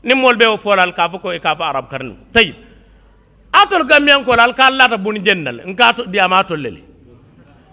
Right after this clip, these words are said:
Yo, alman lala sayin, bira ko Ahmad al mu kafir, fa alman lal.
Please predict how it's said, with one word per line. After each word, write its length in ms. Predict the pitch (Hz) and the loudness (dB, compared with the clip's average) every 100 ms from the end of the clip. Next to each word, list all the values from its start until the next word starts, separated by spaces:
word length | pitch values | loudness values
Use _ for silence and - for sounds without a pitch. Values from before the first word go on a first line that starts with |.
| _ _ _ _ | _ _ _ _
Yo, 260 | 240 262 285 285 285 285 285 285 285 - | -2 4 6 6 6 6 4 0 -4 -2
alman 380 | 302 359 359 302 | 0 4 2 6
lala 220 | 277 240 | 4 4
sayin, 260 | 214 240 226 | 4 2 4
bira 180 | 285 254 | 4 4
ko 80 | 233 | 4
Ahmad 240 | 226 247 | 2 4
al 120 | 233 | 2
mu 80 | 208 | 2
kafir, 320 | - 190 175 | 0 -2 -2
fa 180 | - 339 | 2 4
alman 260 | 381 339 247 | 6 6 6
lal. 200 | 190 | 4